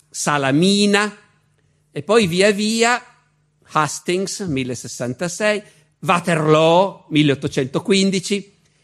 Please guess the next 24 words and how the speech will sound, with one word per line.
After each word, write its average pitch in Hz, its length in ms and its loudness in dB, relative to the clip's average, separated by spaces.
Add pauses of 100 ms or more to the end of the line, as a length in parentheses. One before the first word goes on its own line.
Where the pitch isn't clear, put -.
In 151 120 2
altre 185 220 2
parole, 190 420 2
per 160 100 -2
uno 156 120 4
storico 185 320 4
inglese 170 320 4
dell'Ottocento, 160 840 -2 (300)
le 160 140 -2
battaglie 165 440 0
decisive 156 500 0
della 147 200 -2
storia 127 500 -4
sono 160 220 0
quelle 151 340 2
in 139 100 0
cui 139 400 2 (380)
prima 247 280 0
i 202 100 4
greci 147 580 -2 (200)
e 165 100 -4
poi 220 240 4
noi 185 280 4
inglesi 185 640 2